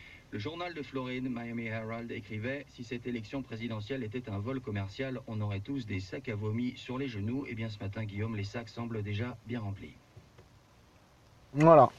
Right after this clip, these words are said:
Speaker 2: Bon, bah écoutez, <laughs> euh, hasard du timing, hein, je,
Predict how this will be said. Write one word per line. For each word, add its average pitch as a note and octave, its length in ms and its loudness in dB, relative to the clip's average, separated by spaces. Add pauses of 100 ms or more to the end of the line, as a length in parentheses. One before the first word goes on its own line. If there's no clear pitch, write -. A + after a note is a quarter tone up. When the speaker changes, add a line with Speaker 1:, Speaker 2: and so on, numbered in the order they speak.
(100)
Speaker 2:
Bon, D3 280 12
bah C3 220 12
écoutez, D#3 420 10 (600)
<laughs> - 600 -16
euh, A2+ 920 10 (600)
hasard D3 280 12
du D#3+ 140 8
timing, C#3 400 12
hein, B2 140 6
je, G2+ 500 4